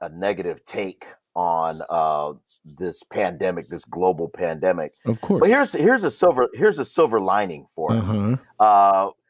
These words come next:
Speaker 1: Ford plans to make as many as fifty thousand simple ventilators for coronavirus patients within, uh, one hundred days, and plans to continue to produce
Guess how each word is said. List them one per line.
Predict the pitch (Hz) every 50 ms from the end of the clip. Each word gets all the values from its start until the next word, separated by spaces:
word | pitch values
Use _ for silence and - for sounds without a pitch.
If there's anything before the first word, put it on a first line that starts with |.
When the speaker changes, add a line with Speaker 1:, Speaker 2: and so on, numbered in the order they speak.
| _ _ _ _ _ _ _ _ -
Speaker 1:
Ford | 175 185 196 208 208 196 - -
plans | - 170 160 156 143 120 -
to | 127
make | 123 123 123 131 -
as | 117 104 95
many | 120 123 120 110
as | 107 -
fifty | _ - 151 139 - 131
thousand | - - 123 120 123 123 113 113 113 104 101 95 _ _ _ _ _ _
simple | _ - - - 143 127 131 120 104 80 - 120
ventilators | 123 127 123 107 101 92 90 80 85 82 -
for | - - 95 92 -
coronavirus | - - 104 104 101 92 76 90 87 82 85 82 - _
patients | - 92 85 82 - - 85 78 - - _ _ _ _ _ _ _ -
within, | 98 95 - _ - 113 107 101 98 95 95 92 - -
uh, | 92 92 90 87 87 87 87 85
one | 82 98 107 101
hundred | 104 101 95 90 80
days, | 95 95 95 92 85 -
and | 87 87 _
plans | - 104 95 -
to | - -
continue | - 80 - - 101 92 92
to | 87
produce | - - 90 82 90 87 80 -